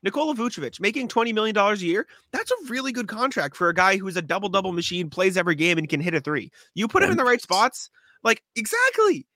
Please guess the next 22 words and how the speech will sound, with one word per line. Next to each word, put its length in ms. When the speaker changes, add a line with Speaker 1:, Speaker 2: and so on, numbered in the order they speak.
Speaker 1:
exactly. 600
Uh, 360
uh, 20
who 160
else 160
is 80
on 80
their 120
team? 280
Uh, 400
Javon 360
Carter, 440
three 320
and 100
D 140
guard. 480
Torrey 320
Craig, 460
three 380
and 100
D 120
forward, 480